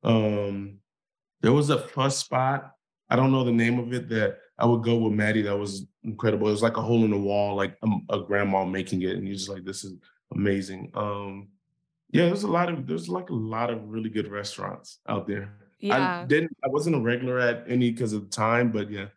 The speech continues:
Speaker 2: Season three, maybe. <laughs>
Speaker 1: Yeah, yeah.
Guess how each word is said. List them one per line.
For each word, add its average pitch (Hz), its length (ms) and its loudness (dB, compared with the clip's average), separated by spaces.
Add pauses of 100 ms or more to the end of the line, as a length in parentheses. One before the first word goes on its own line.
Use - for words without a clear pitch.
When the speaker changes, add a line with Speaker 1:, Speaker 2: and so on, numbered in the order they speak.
(400)
Speaker 2:
Season 226 320 -2
three, 226 240 -2
maybe. 185 400 -2 (340)
<laughs> 277 340 2
Speaker 1:
Yeah, 151 300 4 (420)
yeah. 98 240 2